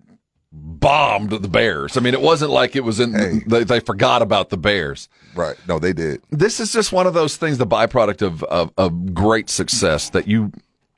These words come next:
Speaker 1: and we'll see. We'll see. This is just one of those,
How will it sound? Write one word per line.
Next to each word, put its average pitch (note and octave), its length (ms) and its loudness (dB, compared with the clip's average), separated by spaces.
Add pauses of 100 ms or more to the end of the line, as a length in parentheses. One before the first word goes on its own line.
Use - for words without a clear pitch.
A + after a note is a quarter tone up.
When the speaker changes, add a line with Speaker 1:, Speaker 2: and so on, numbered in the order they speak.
(680)
Speaker 1:
and A#2+ 200 0 (260)
we'll C#3+ 160 2
see. - 460 -4
We'll C3+ 160 2
see. B2 240 -4
This C3 220 -4
is C3+ 80 -4
just C#3 220 -2
one C3+ 120 2
of C3+ 80 0
those, A2+ 440 0